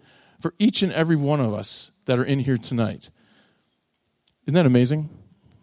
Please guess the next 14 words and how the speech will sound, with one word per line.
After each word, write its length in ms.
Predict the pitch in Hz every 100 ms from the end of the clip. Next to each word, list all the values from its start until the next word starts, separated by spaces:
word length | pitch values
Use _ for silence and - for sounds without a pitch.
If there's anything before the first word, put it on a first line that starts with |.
| -
He 160 | 156
knows 320 | 160 165 175
us 260 | 151 - - _ _ _ _ _ _ -
that 320 | 127 160 175
much. 560 | 175 160 135 - - - - _ _ _ 170 - _ _
He 100 | 185
knows 220 | 202 180
us, 340 | 131 - - - _
a 120 | 151
little 220 | 156 175 156
hairs 260 | 180 180
on 80 | 175
our 100 | 160
head. 320 | 151 175 110